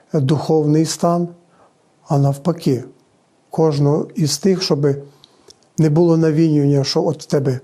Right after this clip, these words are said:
краща віра, чи в мене гірша. Для того діти повинні розуміти, що є найкраще. Християнська етика вчить, е, бути доброю людиною, відповідальним громадянином,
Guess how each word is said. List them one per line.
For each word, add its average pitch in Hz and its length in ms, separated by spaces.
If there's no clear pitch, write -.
краща 175 520
віра, 175 360
чи 170 180
в 151 40
мене 151 280
гірша. 143 540
Для 147 200
того 165 240
діти 175 280
повинні 143 360
розуміти, 131 540
що - 220
є 165 160
найкраще. 143 680
Християнська 185 680
етика 175 280
вчить, 165 440
е, 139 140
бути 151 320
доброю 139 400
людиною, 110 520
відповідальним 147 680
громадянином, 123 720